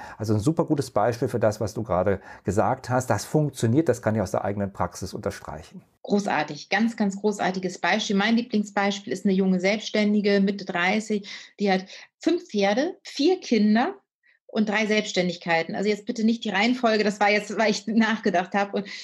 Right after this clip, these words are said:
Speaker 2: sagt, "Pff, ich mach einfach." Wenn andere fragen, "Wie machst du das?" "Ja, ich mach einfach." So ein Orga-Talent. Ich habe gesagt, "Du musst unbedingt Seminare geben zum Thema Zeitmanagement." So, "Warum?" "Das ist doch, ich mach einfach."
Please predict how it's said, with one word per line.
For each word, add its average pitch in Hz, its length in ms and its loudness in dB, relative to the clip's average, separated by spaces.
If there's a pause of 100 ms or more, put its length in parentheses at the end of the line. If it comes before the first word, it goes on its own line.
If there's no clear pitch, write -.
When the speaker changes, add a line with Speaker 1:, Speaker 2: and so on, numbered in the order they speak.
(260)
Speaker 2:
sagt, 214 240 -2
"Pff, - 200 -4
ich 190 140 -2
mach 226 200 2
einfach." 175 360 -2
Wenn - 120 -2
andere 196 240 0
fragen, 180 340 -2
"Wie 190 260 4
machst 233 320 2
du 240 60 -2
das?" 175 180 -6
"Ja, 196 120 2
ich 190 120 -2
mach 254 140 0
einfach." 180 400 -8 (260)
So 196 220 0
ein 214 200 -2
Orga-Talent. 170 680 -2
Ich 190 100 -6
habe 226 120 -2
gesagt, 220 200 -2
"Du 220 80 2
musst 240 400 2
unbedingt 233 420 2
Seminare 220 600 0
geben 202 260 0
zum 202 220 -2
Thema 208 400 2
Zeitmanagement." 185 800 0
So, 175 120 -4
"Warum?" 170 380 2
"Das 196 160 -2
ist - 160 -12
doch, 190 100 -4
ich - 140 -16
mach 180 260 0
einfach." 151 480 -4